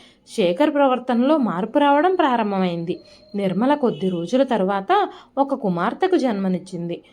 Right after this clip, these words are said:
ఒక సంవత్సరం తర్వాత కొడుకు కూడా పుట్టాడు. మెల్లమెల్లగా రోజులు గడుస్తూ ఉండగా రామచంద్రయ్య గారు, అన్నపూర్ణమ్మ గారు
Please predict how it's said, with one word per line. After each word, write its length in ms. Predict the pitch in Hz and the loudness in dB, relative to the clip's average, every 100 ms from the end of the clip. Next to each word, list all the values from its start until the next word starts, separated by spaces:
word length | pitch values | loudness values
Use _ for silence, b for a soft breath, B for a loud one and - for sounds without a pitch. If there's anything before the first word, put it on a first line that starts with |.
| b _ | b _
ఒక 140 | 240 254 | -2 -2
సంవత్సరం 520 | 240 175 170 240 240 | -2 -4 -4 -4 -2
తర్వాత 360 | 233 233 254 | 0 0 -2
కొడుకు 360 | 330 262 185 180 | -2 -2 -2 -2
కూడా 220 | 233 277 | 0 2
పుట్టాడు. 580 | 339 320 - 226 202 202 202 b b _ | 2 -2 0 0 0 -2 -8 b b _
మెల్లమెల్లగా 720 | 220 202 196 185 170 214 311 | -2 2 2 0 -2 0 2
రోజులు 380 | 320 202 190 254 | 2 2 2 2
గడుస్తూ 500 | 214 175 190 - 320 | 2 -2 -4 -4 0
ఉండగా 520 | 330 254 214 285 453 - B B - | 2 2 2 0 -2 -2 B B -6
రామచంద్రయ్య 720 | 180 175 220 302 269 254 220 | -4 -2 0 2 2 2 0
గారు, 480 | 202 190 185 185 190 B B | 0 0 0 -4 -8 B B
అన్నపూర్ణమ్మ 720 | 180 175 214 277 285 269 247 | -6 -2 0 2 2 4 2
గారు 440 | 226 214 202 202 | 2 2 2 -2